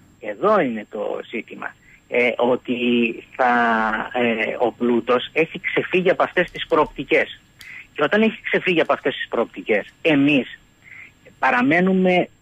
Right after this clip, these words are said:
πολύ συντηρητικοί σε αντιλήψεις και πολύ αδύναμοι για να συγκρουστούμε με τα στερεότυπα της ζωής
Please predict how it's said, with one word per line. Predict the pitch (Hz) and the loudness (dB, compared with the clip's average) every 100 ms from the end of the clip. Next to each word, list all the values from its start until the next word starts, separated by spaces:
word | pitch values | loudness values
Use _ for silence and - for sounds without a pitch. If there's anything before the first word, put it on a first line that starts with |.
| - | -2
πολύ | 139 135 202 | 2 4 2
συντηρητικοί | - 175 147 143 - 127 - 170 202 233 - | 0 -2 0 0 -2 -6 0 2 2 -4 -4
σε | 160 | 0
αντιλήψεις | 135 135 147 175 - - - - - - - | 0 2 2 2 -2 -10 -10 -16 -20 -20 -6
και | - | -4
πολύ | 139 139 131 156 220 185 | -2 2 2 4 4 4
αδύναμοι | 135 123 185 240 220 190 214 254 247 _ _ - | 2 0 0 2 4 2 2 -2 -4 _ _ -6
για | 131 | -6
να | 139 | -6
συγκρουστούμε | - 123 123 - 190 180 | -10 -10 -10 -6 -6 -4
με | 151 | -4
τα | 135 | -6
στερεότυπα | - 131 139 170 165 151 | -2 -2 0 -2 -2 -2
της | 131 | -2
ζωής | 117 120 147 190 | 0 2 2 0